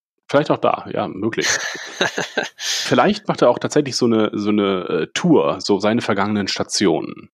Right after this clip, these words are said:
Speaker 2: Mhm.
Speaker 1: Und, äh, unterhält sich mit Leuten, die er gekannt hat, ähm, darüber, was so sein Vermächtnis ist, weil er halt sich nicht zu Hause fühlt. Vielleicht.
Speaker 2: Nee, das wäre langweilig. Nein, nein.
Speaker 1: Ja, ich glaub, vielleicht, vielleicht könnte er so
Speaker 2: Gelehnt.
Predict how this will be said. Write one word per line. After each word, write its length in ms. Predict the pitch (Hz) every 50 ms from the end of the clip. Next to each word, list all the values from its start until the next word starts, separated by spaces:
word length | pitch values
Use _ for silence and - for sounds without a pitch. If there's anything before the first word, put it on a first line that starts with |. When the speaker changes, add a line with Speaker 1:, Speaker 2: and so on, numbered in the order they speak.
| _ -
Speaker 2:
Mhm. 400 | 92 90 98 113 117 113 101 - _ _ _ _ _ _ _ _ _
Speaker 1:
Und, 540 | - 92 90 87 87 82 80 80 - - - 67
äh, 460 | 82 85 76 71 76 71 73 69 69
unterhält 400 | 65 107 110 107 - 113 113 113
sich 140 | - 104 95
mit 140 | 104 95 -
Leuten, 260 | - 92 92 - 104
die 100 | 95 92
er 60 | 82
gekannt 460 | 80 92 - - - 95 101 104 -
hat, 420 | 98 90 85 85 - - - - -
ähm, 840 | 69 80 78 82 78 76 67 65 62 60 55 55 58 62 - - _ _ _ _ - - - - - - - - - - _ _ _ _ _ _ _ -
darüber, 560 | 101 101 104 107 107 92 95 92 92 92 87
was 160 | 87 85 -
so 80 | - 104
sein 240 | 92 92 95 104 -
Vermächtnis 480 | - 101 101 95 - - 101 87 80
ist, 160 | 82 82 -
weil 100 | - 76
er 100 | 78 80 -
halt 180 | 82 82 78
sich 200 | - - 85 -
nicht 160 | - 104 - -
zu 120 | - 95
Hause 260 | 90 82 78 76 -
fühlt. 500 | - - - - - - - - - - _ _ _ _ _ _ _ _ -
Vielleicht. 480 | - 104 - 80 76 - - - - _ _ -
Speaker 2:
Nee, 200 | 98 90 - - - _ -
das 160 | - - -
wäre 140 | - 117 104
langweilig. 520 | 101 101 113 117 113 107 104 98 - - - - - - - - - - - - - - -
Nein, 100 | 156 131
nein. 340 | 117 107 110 117 117 110 - - - - _ _ _ _ _ _ _ _ _ _ _ _ _ _ -
Speaker 1:
Ja, 80 | 95 120
ich 60 | 120
glaub, 180 | 165 156 147 147
vielleicht, 500 | 127 - - 92 80 87 95 110 98 -
vielleicht 320 | 110 101 107 117 127 127
könnte 160 | - 143 135
er 40 | 113
so 80 | 123 120
Speaker 2:
Gelehnt. 200 | 110 110 104